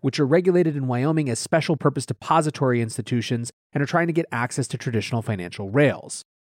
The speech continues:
She points to a nineteen ninety-four congressional decree that the Fed must act on banking applications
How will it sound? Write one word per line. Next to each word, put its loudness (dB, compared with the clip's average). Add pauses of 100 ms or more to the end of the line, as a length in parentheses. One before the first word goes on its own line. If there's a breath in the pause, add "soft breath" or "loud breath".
She 2
points 0
to 2
a 4
nineteen -2
ninety-four 0
congressional 0
decree 2
that -4
the -6
Fed 0
must 0
act -2
on -2
banking -2
applications -2